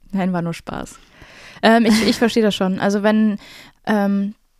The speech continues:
jemand selbst reflektierend ist und Dinge dann auch im Gespräch irgendwie, die wirklich zugehört hat, ne?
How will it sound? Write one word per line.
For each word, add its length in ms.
jemand 500
selbst 420
reflektierend 600
ist 180
und 160
Dinge 240
dann 240
auch 280
im 160
Gespräch 680
irgendwie, 480
die 180
wirklich 260
zugehört 500
hat, 300
ne? 240